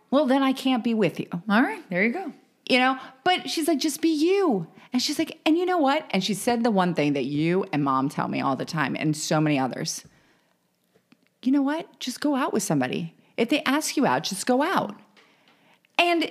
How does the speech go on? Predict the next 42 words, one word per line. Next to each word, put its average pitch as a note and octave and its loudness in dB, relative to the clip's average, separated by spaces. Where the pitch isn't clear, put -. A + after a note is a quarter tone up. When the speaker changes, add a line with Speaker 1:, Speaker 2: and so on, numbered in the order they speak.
Speaker 1:
it - 0
could E4+ 2
end C#4+ 4
up B3+ 2
something C4+ 2
and E4+ 2
it D#4 2
could D4+ 4
end D4 4
up C#4+ 0
nothing. C4 4
Jennifer's F3+ 2
making E3 0
faces F3 -2
at D3+ 0
me. G#3 -2
Speaker 2:
Yeah. D#4+ 6
Speaker 1:
And B3 2
she's G#3+ 0
like, C4 4
"Oh, F4 4
you D4+ 4
can D#4+ 4
end D4 4
up D4 0
being A3 4
great F3+ 2
friends." A3+ 0
And E4+ 2
I F#4 0
know, F#4 -2
I C4+ 0
know. C#4 2
Jennifer's, A3+ -2
like, A3 -2
really, G#3 0
like, F#3 -2
clenching G3+ -4
her F#3 -2
fists. - -6
<laughs> - -20
But F4 2